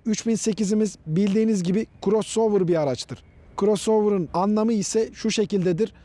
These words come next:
Ben size onu da kısaca anlatayım. S U V ile arasındaki fark, S U V araçlarda ticari bir şase bulunurken bu araçlarda binek bir şase vardır arkadaşlar.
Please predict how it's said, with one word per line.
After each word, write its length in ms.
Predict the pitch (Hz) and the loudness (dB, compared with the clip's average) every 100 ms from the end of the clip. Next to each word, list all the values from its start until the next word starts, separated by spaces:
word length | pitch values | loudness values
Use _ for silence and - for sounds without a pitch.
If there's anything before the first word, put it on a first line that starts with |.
| - - | -16 -2
Ben 140 | 175 | 0
size 240 | 202 - 208 | 0 0 0
onu 180 | 208 208 | 2 0
da 80 | |
kısaca 480 | 196 - 202 180 220 - - | -2 -2 0 0 -4 -10 -8
anlatayım. 480 | 160 180 190 170 120 - - - - 185 | -2 0 0 -2 -6 -8 -20 -20 -2 0
S 220 | - - | 0 0
U 100 | 226 | 2
V 80 | 233 | 2
ile 300 | 226 196 175 | 2 2 2
arasındaki 600 | 175 214 - 190 170 151 | 2 0 0 -2 0 -4
fark, 340 | - 190 214 - - - - - - 190 | -4 -2 -2 -4 -20 -20 -20 -20 -2 0
S 220 | 202 - 214 | 0 0 2
U 100 | 208 | 4
V 160 | 196 | 2
araçlarda 760 | 156 170 165 - 151 135 117 - - - | 0 -4 -4 -2 -4 -2 -4 -6 -16 -2
ticari 460 | 147 196 214 233 | 0 2 2 0
bir 220 | 214 165 - | -2 -4 -8
şase 520 | - 156 - 196 151 | -2 -2 2 0 0
bulunurken 540 | 160 190 233 - 208 202 - - - - | 0 2 0 -2 -4 -6 -20 -20 -20 -2
bu 180 | 180 214 | 2 4
araçlarda 720 | 180 170 180 170 214 175 131 | 2 0 -2 -2 -2 -4 0
binek 240 | 196 220 220 | 2 2 0
bir 140 | 170 127 | -2 -2
şase 360 | 151 131 139 | -4 -4 -4
vardır 280 | 113 107 120 | -4 -4 -2
arkadaşlar. 580 | 127 - 147 113 - | -2 0 -2 -2 -4